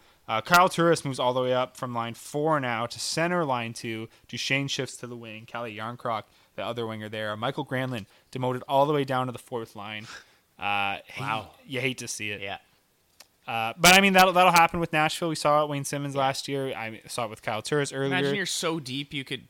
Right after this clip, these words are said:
Speaker 2: put him there and kind of justify
Speaker 1: Right.
Speaker 2: it,
Speaker 1: Uh, well,
Speaker 2: 'cause
Speaker 1: Bon-,
Speaker 2: Turris, what's
Speaker 1: Bonino
Speaker 2: the
Speaker 1: and Craig Smith have just been playing out of their heads in the
Speaker 2: Exactly.
Speaker 1: third line, too, and they like Rocco Grimaldi there for whatever reason. I,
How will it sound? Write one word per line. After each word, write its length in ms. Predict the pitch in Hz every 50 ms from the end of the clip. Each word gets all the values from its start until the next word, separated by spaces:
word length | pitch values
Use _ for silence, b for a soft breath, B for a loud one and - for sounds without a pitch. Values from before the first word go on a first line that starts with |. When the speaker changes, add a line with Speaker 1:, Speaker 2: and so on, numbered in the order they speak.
| _
Speaker 2:
put 220 | - - 131 - 151
him 180 | 143 131 127
there 200 | 117 104 117 123
and 200 | 123 117 98 98 _
kind 280 | - - 110 113 117
of 100 | 110 -
justify 420 | - - - - - - 131 131 120
Speaker 1:
Right. 140 | 135 143 139
Speaker 2:
it, 40 | 151
Speaker 1:
Uh, 40 | 160
well, 80 | 170 165
Speaker 2:
'cause 100 | 139 131
Speaker 1:
Bon-, 140 | 156 160 160
Speaker 2:
Turris, 400 | 135 139 127 - - - - -
what's 140 | - 120 151 147
Speaker 1:
Bonino 140 | 147 156 190
Speaker 2:
the 120 | 202 190 156
Speaker 1:
and 140 | 143 135
Craig 200 | - - 156 143
Smith 280 | - - 170 170 175 -
have 100 | 131 123
just 260 | 127 127 - - _ _
been 140 | 139 127 123
playing 260 | - 139 139 135 131
out 120 | 131 131
of 40 | 127
their 120 | 120 113 110
heads 300 | 120 117 135 131 120 123
in 60 | 104
the 60 | 117
Speaker 2:
Exactly. 140 | 113 110 -
Speaker 1:
third 160 | 127 127 123 120
line, 180 | 120 123 120
too, 300 | 113 - - 123 127 139
and 100 | 139 127
they 60 | 120 113
like 240 | 113 120 120 -
Rocco 320 | - 123 113 117 - 127 113
Grimaldi 500 | 117 120 107 101 104 110 117 127 127 127
there 220 | 120 120 135 175
for 360 | - - 127 117 113 110 110
whatever 260 | 110 113 113 113 117 120
reason. 200 | 120 123 147 147
I, 160 | 127 139